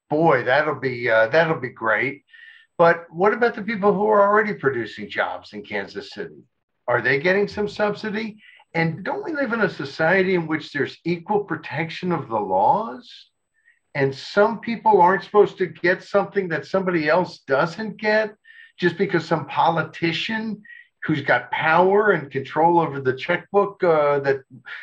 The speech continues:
really belongs to us all says so? I mean, this is, it's the worst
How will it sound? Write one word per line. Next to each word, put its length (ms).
really 380
belongs 580
to 200
us 140
all 520
says 400
so? 320
I 80
mean, 240
this 220
is, 180
it's 200
the 100
worst 800